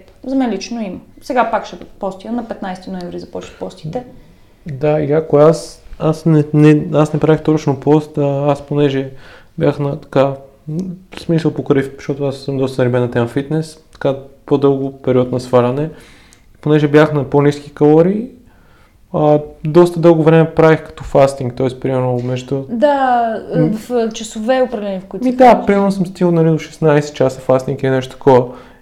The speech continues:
Speaker 2: И то е точно това е, че ти в един момент разбираш как нямаш чак толкова нужда от тази храна. В смисъл,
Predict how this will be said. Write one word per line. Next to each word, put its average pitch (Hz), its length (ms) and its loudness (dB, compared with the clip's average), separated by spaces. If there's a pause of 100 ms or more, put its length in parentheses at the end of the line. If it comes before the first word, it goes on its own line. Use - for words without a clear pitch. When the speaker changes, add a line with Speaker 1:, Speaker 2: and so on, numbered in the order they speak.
Speaker 2:
И 160 100 -4
то 170 80 2
е 170 120 2
точно 180 320 2
това 170 220 6
е, 170 80 4
че 160 280 0 (380)
ти 175 140 -2
в - 80 -4
един 175 180 4
момент 170 600 2 (140)
разбираш 151 460 4
как - 560 2
нямаш 156 360 4
чак 156 220 4
толкова 151 240 4
нужда 135 160 4
от 127 80 -8
тази 123 200 2
храна. 123 260 -4
В 123 40 -12
смисъл, 143 360 -4